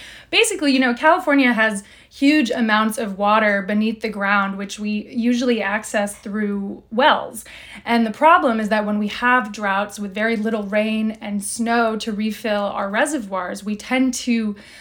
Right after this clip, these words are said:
lean more heavily on that groundwater to get by. So it's sort of like putting more straws into a milkshake, right? So each well is using up more and more of this groundwater that isn't getting replenished.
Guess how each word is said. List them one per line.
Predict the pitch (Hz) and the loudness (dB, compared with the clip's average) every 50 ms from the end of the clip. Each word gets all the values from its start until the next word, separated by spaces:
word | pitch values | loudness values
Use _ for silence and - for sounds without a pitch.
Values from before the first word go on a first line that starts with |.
| - - - | -20 -10 -2
lean | 247 240 247 262 269 277 254 226 | 2 4 6 6 6 6 6 6
more | 220 220 233 240 233 | 4 4 2 2 0
heavily | - - 226 233 233 247 233 214 208 208 | 0 0 0 2 2 2 0 -2 -2 -2
on | - 202 202 | -2 -2 -2
that | 202 185 - - | -2 -4 -6 -6
groundwater | - 202 196 190 196 196 202 202 202 196 202 202 | -6 -4 -2 -2 0 0 0 0 0 0 -2 -4
to | 202 - | -6 -8
get | 196 202 196 - - | -8 -6 -8 -8 -8
by. | 202 196 180 - 185 196 208 233 277 | -6 -6 -4 -2 -2 -2 0 0 -2
So | 277 277 - 233 220 220 208 208 - - - - - - - - - | -2 -4 -4 -4 -2 -2 -4 -6 -10 -14 -20 -20 -20 -20 -20 -10 -4
it's | - 262 - - | -4 -4 -2 0
sort | - 262 247 277 277 | 4 6 6 6 6
of | 262 240 | 4 4
like | 233 233 220 214 - - - - _ _ _ _ - _ _ _ - - _ _ | 2 2 2 2 -2 -12 -18 -20 _ _ _ _ -20 _ _ _ -20 -20 _ _
putting | - - - 247 240 240 233 226 233 233 233 - | -6 2 2 4 6 6 4 4 2 -2 -2 -2
more | - 240 220 214 220 220 220 220 220 214 | 0 2 2 2 2 2 2 2 0 0
straws | 214 - - - - - 220 214 214 220 214 214 214 208 202 | -4 -6 -12 -12 -8 -2 2 4 4 6 6 6 4 4 0
into | 202 - 247 220 208 - - 233 214 214 | -2 -4 -4 -2 -2 -2 -4 -2 -2 -2
a | 196 | -2
milkshake, | 196 196 208 240 247 247 - - - - 190 - - - - - 202 | 0 0 0 2 0 0 -2 -8 -10 -8 -10 -10 -10 -14 -18 -16 -10
right? | 208 196 196 196 202 208 - - - - - - | -6 -6 -4 -4 -6 -8 -10 -14 -20 -20 -20 -10
So | - - 247 226 | -2 0 0 2
each | - 277 254 214 | 2 0 -2 0
well | - 214 208 233 240 254 247 240 226 220 | 0 2 6 8 8 8 10 8 8 6
is | 220 226 233 226 202 208 | 4 2 0 2 4 6
using | 240 254 247 233 269 262 | 6 6 8 8 6 6
up | 254 233 233 | 6 4 4
more | 220 226 240 233 233 226 | 6 6 6 8 8 8
and | 226 226 | 8 6
more | 226 220 220 | 4 2 2
of | 214 196 | 2 0
this | 208 208 - | -4 -6 -6
groundwater | - 220 208 214 226 226 226 208 208 196 196 202 196 | -4 -2 0 0 0 0 0 0 0 0 -2 -2 -4
that | 196 202 226 - | -4 -6 -6 -2
isn't | 247 247 220 196 226 214 208 240 - - 233 | -2 -2 -2 -2 -4 -6 -6 -10 -12 -12 -6
getting | 208 214 202 202 202 196 190 196 202 233 240 | -2 -2 -2 -2 -2 -4 -6 -8 -10 -10 -10
replenished. | 202 202 202 - - - 214 208 196 - - - - - - - | -12 -12 -12 -10 -6 -6 -6 -4 -6 -8 -12 -14 -16 -16 -18 -20